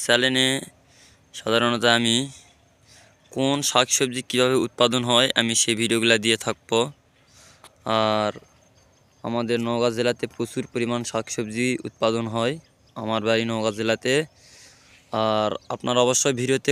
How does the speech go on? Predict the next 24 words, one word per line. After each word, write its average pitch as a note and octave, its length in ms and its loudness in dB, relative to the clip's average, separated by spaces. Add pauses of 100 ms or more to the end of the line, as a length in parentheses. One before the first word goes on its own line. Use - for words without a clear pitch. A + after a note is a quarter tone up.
কমেন্ট C#3+ 260 -2
করবেন C3+ 360 2 (680)
আপনাদের B2 440 0 (340)
কোন C#3+ 300 0 (720)
সবজি B2 520 -2
কীভাবে B2 340 2
উৎপাদন A#2 340 -2
হয়। A#2 220 0
আপনারা A#2 340 2 (400)
দেখার B2+ 300 2
যদি A#2+ 140 -2
কোনো B2 160 -4
ইচ্ছা - 280 -8
থাকে A#2+ 200 0 (100)
কোনো B2 200 -4
সবজির, A#2+ 480 -4 (540)
তাহলে - 240 -6
অবশ্যই A#2+ 300 -2
কমেন্টে B2+ 300 -2
জানাবে, B2 260 2 (580)
আমি A2 200 -6
তোমাদের A2+ 320 0
অবশ্যই A#2 400 0
দেখাবো A#2 280 0